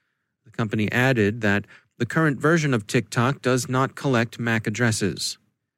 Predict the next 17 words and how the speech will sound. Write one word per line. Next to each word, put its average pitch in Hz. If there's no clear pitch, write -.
In 143
an 147
unrelated 156
development, 117
Reuters 135
says 123
that 117
TikTok's 143
proposed 143
move 127
of 104
data 131
centers 113
from 120
the 117
U 127
S 113